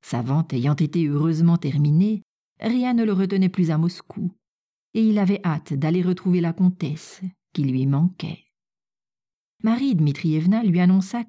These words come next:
que, sa fille s'étant trouvée sérieusement malade la veille, elle avait fait venir un médecin, et que d'ailleurs elle allait maintenant beaucoup mieux. Natacha gardait la chambre.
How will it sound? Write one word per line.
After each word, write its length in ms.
que, 260
sa 240
fille 240
s'étant 360
trouvée 280
sérieusement 580
malade 340
la 160
veille, 440
elle 180
avait 180
fait 200
venir 340
un 60
médecin, 500
et 100
que 100
d'ailleurs 400
elle 140
allait 160
maintenant 380
beaucoup 320
mieux. 300
Natacha 560
gardait 340
la 120
chambre. 580